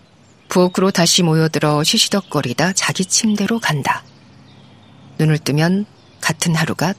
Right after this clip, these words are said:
또 있다. 도대체 어떤 사연이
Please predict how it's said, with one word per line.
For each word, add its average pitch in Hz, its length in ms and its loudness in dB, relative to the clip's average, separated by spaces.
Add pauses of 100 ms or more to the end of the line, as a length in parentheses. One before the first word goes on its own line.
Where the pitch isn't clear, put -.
(120)
또 247 100 0
있다. - 460 -4 (3000)
도대체 208 380 2
어떤 226 420 2
사연이 160 800 0